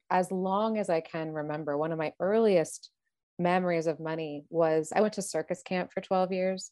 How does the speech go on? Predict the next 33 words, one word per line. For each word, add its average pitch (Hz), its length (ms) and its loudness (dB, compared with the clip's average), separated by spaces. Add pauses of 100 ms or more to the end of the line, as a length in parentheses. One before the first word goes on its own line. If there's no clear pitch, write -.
(140)
Um, 160 460 -2 (140)
it - 40 0
was 196 120 2
a 208 40 4
very 226 160 8
diverse 165 600 2
camp 160 380 -6
socioeconomically 160 960 -2
and 160 120 -6
racially. 175 540 -4 (540)
And 190 160 2
my 170 180 4 (100)
best - 300 2
friend 214 180 0
at 190 140 -6
circus 190 360 -4
camp, 165 340 -2 (580)
I 185 60 6
asked 185 320 4
her 185 140 4
if 175 80 2
she - 140 -2
would 175 160 0
promise 208 500 0
me 165 160 -2
that 151 140 -4
she - 120 -2
would 165 100 0
come 160 180 -6
back 262 300 0
to 214 100 -4
camp 240 340 0
the 180 80 0